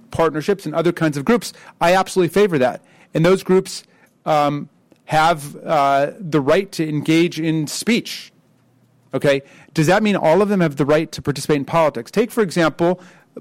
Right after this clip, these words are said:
universities, public universities or private universities. Th-, those that maybe that are run by a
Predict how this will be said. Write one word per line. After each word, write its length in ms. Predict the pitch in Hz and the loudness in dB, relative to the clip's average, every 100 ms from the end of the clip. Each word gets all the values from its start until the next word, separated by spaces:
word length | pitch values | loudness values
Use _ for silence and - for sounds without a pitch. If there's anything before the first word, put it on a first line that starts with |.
| - - | -18 -6
universities, 920 | 175 233 208 185 - 131 - - - _ _ _ | 0 2 4 2 -2 -10 -10 -14 -18 _ _ _
public 320 | 160 180 214 | -2 0 0
universities 680 | 202 180 180 180 196 233 220 | 0 2 0 0 0 -2 -2
or 120 | - 202 | -2 0
private 360 | 208 175 143 | 2 2 0
universities. 760 | 139 120 123 - - 143 - - _ _ _ _ _ | -4 -4 -6 -8 -10 -12 -14 -18 _ _ _ _ _
Th-, 140 | 151 151 | -2 2
those 300 | 160 165 143 | 4 4 2
that 60 | |
maybe 220 | 151 151 147 | 0 2 2
that 120 | 143 | 2
are 60 | |
run 240 | 135 147 143 | 2 2 2
by 180 | 135 135 | 2 4
a 220 | 135 | 2